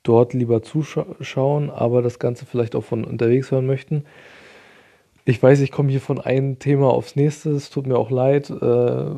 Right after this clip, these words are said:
ich gelobe Besserung, habe ich schon mal gesagt, ich glaube, im,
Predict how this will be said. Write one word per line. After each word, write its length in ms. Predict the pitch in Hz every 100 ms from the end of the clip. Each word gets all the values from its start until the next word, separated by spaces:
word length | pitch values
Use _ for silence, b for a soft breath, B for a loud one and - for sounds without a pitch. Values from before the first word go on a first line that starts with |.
| -
ich 140 | 143 -
gelobe 400 | 127 123 127 120
Besserung, 540 | 123 147 127 131 135 - _ _ _ _ _ - -
habe 160 | 117
ich 60 | 110
schon 220 | 131 135
mal 160 | 127 127
gesagt, 380 | 131 135 135 -
ich 80 | -
glaube, 360 | 117 110 113
im, 420 | 117 117 110 110